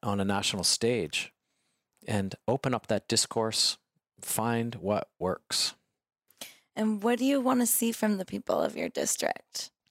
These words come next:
Speaker 1: I would like to see, <sighs> you know, uh, a joy that they've finally got a congressman that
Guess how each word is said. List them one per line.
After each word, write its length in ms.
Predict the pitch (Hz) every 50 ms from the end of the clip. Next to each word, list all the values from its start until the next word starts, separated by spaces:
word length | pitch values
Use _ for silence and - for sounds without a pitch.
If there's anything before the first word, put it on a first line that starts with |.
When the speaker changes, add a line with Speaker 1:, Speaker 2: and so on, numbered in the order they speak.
| _ - - - - - - - - -
Speaker 1:
I 120 | 131 156
would 160 | 170 180 160 123
like 220 | 127 117 - -
to 80 | - 98
see, 500 | - - - 110 107 104 101 95 92 - _ - - - - - - - - - - - - _ _ _ _ _ -
<sighs> 280 | - - 101 104 -
you 160 | 107 120 123 123
know, 240 | 127 123 120 107
uh, 300 | - 117 120 113 107 101 - - - - - - - - _ _ _ _ _ _ _ _ _ _ _ _ _ _ _ _ _ _ - - _ _ _ _ _ _ _ _ - - - - - - - - _ _
a 120 | - 120 110
joy 600 | 104 - - 123 123 131 135 120 104 95 92 90
that 220 | - 101 92 -
they've 180 | - 98 92 -
finally 500 | - - - 107 104 110 110 104 101 98
got 340 | - 101 98 95 98 - 92
a 140 | - - -
congressman 580 | - - 98 101 104 107 - - - 101 98 92
that 240 | 90 76 - -